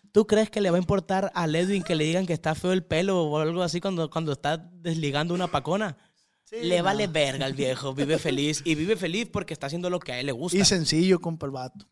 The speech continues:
Speaker 1: A toda
Speaker 2: La
Speaker 1: madre,
Speaker 2: neta,
Speaker 1: pues
Speaker 2: me
Speaker 1: ahí
Speaker 2: consta.
Speaker 1: estuvimos, ahí estuvimos en el cumpleaños de, de Abraham también, que nos tocó
Speaker 2: Saludo,
Speaker 1: coincidir.
Speaker 2: saludo también para Abraham.
Speaker 1: Saludo a todos los
Speaker 2: Tipazo
Speaker 1: firmes, ya
Speaker 2: también, güey,
Speaker 1: saben.
Speaker 2: todos los firmes.
Speaker 1: Es que todos son a toda madre porque todos, to-, todos le echaron chingazos juntos, pues.
Speaker 2: Ujú.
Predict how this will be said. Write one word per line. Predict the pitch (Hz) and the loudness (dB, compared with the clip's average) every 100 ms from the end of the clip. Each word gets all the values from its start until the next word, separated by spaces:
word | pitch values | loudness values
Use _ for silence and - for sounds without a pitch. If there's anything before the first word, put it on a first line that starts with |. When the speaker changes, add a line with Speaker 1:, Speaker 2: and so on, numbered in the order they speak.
| _ | _
Speaker 1:
A | 151 143 | -10 -8
toda | 156 190 | 0 0
Speaker 2:
La | |
Speaker 1:
madre, | 190 220 254 | 4 4 4
Speaker 2:
neta, | - | 0
Speaker 1:
pues | 156 | -2
Speaker 2:
me | |
Speaker 1:
ahí | 175 185 | -2 -2
Speaker 2:
consta. | 180 | 0
Speaker 1:
estuvimos, | 196 208 190 | -2 -2 -4
ahí | 156 160 | -2 -4
estuvimos | 151 185 190 | -4 -6 -6
en | 180 | -6
el | 165 | -8
cumpleaños | 147 135 156 175 | -10 -8 -6 -6
de, | 156 147 | -6 -8
de | 139 139 131 | -6 -8 -8
Abraham | 127 147 | -6 -6
también, | 165 160 156 175 143 | -6 -8 -8 -10 -12
que | 156 | -14
nos | 143 | -12
tocó | 135 | -8
Speaker 2:
Saludo, | 147 147 156 | -4 -2 -2
Speaker 1:
coincidir. | 165 160 - _ _ | -2 -4 -8 _ _
Speaker 2:
saludo | 147 151 | -4 -2
también | 160 147 | -2 -4
para | 139 160 | -2 -2
Abraham. | 139 143 | -2 0
Speaker 1:
Saludo | 175 | 2
a | 196 | 2
todos | 165 208 | 4 4
los | 190 | 4
Speaker 2:
Tipazo | 165 | 4
Speaker 1:
firmes, | 185 175 | 2 2
ya | 165 | 0
Speaker 2:
también, | 160 160 | 2 2
güey, | 160 | 2
Speaker 1:
saben. | 143 | -2
Speaker 2:
todos | 160 180 | -2 -4
los | 170 | -4
firmes. | 165 175 180 - | -6 -6 -8 -12
Speaker 1:
Es | - 175 | -4 -2
que | 247 | -2
todos | - 233 247 | 0 2 2
son | 233 | 0
a | 240 | -2
toda | 240 233 | -2 -2
madre | 226 247 | 0 -2
porque | 240 214 180 160 | -2 -4 -4 -8
todos, | - 170 214 220 190 185 _ - | -2 0 2 0 -4 -20 _ -18
to-, | - 180 - | -4 -4 -2
todos | 160 175 | 0 0
le | 202 | 0
echaron | 143 151 190 | -2 -4 -4
chingazos | 175 135 139 170 | -6 -6 -6 -6
juntos, | - 127 156 160 165 | -6 -4 -2 -2 -6
pues. | - 135 131 | -8 -10 -12
Speaker 2:
Ujú. | 135 143 | -18 -20